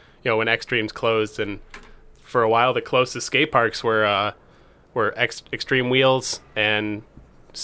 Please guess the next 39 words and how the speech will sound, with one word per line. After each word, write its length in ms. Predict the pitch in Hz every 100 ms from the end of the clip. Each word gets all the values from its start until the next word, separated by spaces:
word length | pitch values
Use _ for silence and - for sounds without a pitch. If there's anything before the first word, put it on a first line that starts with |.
| -
uh, 460 | 110 98 98 101 104
I 120 | 107 104
don't 160 | - 180
think 140 | -
Cranks 300 | - 147 180
is 40 | 131
even 160 | 113 120
open. 340 | 180 104 101 - -
Yeah, 140 | 131
Cranks 300 | 110 127 139
is 140 | 120 98 - -
way, 260 | 110 120 - _ _ -
not 140 | 113
even 160 | 110 110
open 240 | 123 104
yet, 180 | 98 -
so 260 | 110 101 - - - - -
it 60 | 120
was 140 | 120
either 220 | 127 117
drive 420 | 113 127 123 113 113
an 80 |
hour 260 | 117 120 120
to 60 | 110
Buffalo 480 | 117 113 127 110
to 80 | 110
ride 340 | 107 104 107 -
inside 500 | 110 - 107 104 101
or 400 | 104 104 104 98 - - - - -
drive 380 | - 104 101 98
two 180 | - 120
hours 340 | 110 104 107 -
to 280 | - 101 98 - -
around 280 | 101 101 101
Ithaca 460 | 117 113 113 98 95
to 80 | 95
ride 160 | 95
East 200 | 101 113
Shore. 280 | - 90 92